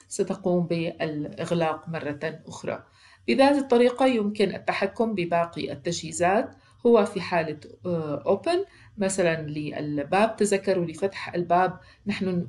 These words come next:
في الروم دور، يعني هذا الظاهر هنا على الصورة، يمكن أن نفتحه عن طريق أيضًا الكلاك،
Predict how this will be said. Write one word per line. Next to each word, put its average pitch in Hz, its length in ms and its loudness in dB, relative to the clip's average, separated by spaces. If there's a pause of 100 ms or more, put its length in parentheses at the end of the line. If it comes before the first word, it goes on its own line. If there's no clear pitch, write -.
في 180 240 0
الروم 196 400 2
دور، 185 260 4
يعني 160 300 0
هذا 170 320 0
الظاهر 170 520 -2
هنا 202 240 0
على 180 240 -4
الصورة، 214 540 0 (240)
يمكن 247 320 2
أن 180 200 0
نفتحه 233 580 0
عن 196 140 0
طريق 165 420 -4
أيضًا 226 380 2 (100)
الكلاك، 175 420 0